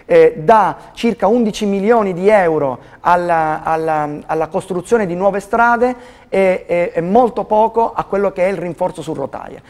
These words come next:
Altro che raddoppiare il traffico su rotaia, dovremmo avere solamente traffico su rotaia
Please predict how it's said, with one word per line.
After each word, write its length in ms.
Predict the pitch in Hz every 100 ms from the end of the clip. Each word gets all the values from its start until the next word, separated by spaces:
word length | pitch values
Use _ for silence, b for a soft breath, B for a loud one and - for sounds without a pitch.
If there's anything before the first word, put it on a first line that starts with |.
| B B
Altro 360 | 190 214 185 170
che 120 | 160
raddoppiare 680 | 156 147 151 165 160 135 120 B -
il 220 | 156 147
traffico 380 | 160 160 - 151
su 120 | 139
rotaia, 400 | 135 123 123 120
dovremmo 420 | 127 156 185 190
avere 300 | 170 202 190 B B
solamente 640 | - 202 180 180 233 214 196
traffico 360 | 190 180 170
su 120 | 165 185
rotaia 420 | 190 220 226